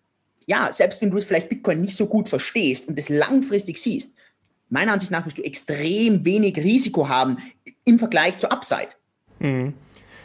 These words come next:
Speaker 2: Jetzt hat sich der Bitcoin gefühlt ja durchgesetzt in den letzten Wochen, Monaten. Also das ist jetzt schon aus meiner Sicht auch ein massiver Fortschritt, wenn man jetzt gerade sieht, dass da dann auch, äh, Tesla und Co. reingehen und da auch, äh, wie gesagt, einen Druck machen auf andere.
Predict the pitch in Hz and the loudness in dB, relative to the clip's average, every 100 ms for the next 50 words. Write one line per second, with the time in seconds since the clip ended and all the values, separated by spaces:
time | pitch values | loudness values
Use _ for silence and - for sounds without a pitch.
0 | - 143 143 156 147 139 165 - 156 156 | -12 -4 -2 0 2 2 2 2 2 2
1 | 151 147 - - - - - - 131 151 | 0 -6 -18 -20 -20 -20 -8 -4 0 2
2 | 160 147 131 131 - 123 - - 147 160 | 2 4 2 0 -6 -18 -20 -2 4 4
3 | 151 - 123 127 139 - 139 135 127 131 | 2 0 2 2 2 -2 -2 0 2 0
4 | - 131 139 147 143 131 165 165 156 151 | -2 0 2 2 2 2 4 4 2 0
5 | 139 139 135 151 147 151 143 147 110 98 | 0 0 0 0 2 2 2 0 -4 -14
6 | 98 - 131 131 151 143 139 143 135 - | -14 -6 -2 0 0 2 0 2 0 0
7 | 180 156 - 147 160 - 165 139 139 131 | 2 2 4 2 2 2 2 4 2 -2
8 | - 127 127 147 139 135 131 127 - - | 0 0 0 0 -2 0 -2 -4 -12 -18
9 | - 127 123 135 - 135 131 127 - 147 | -6 -6 -2 -6 -6 -6 -2 -2 -2 -2
10 | 147 127 135 - 143 147 135 82 - 127 | 0 -2 -4 -2 2 2 0 -8 -8 0
11 | 131 170 151 160 151 135 139 135 143 139 | 2 4 6 4 4 0 0 0 0 0
12 | 135 143 135 - 135 143 - 139 123 120 | -2 -2 -2 -2 2 2 2 0 0 -2
13 | - 123 135 165 | -2 -2 2 2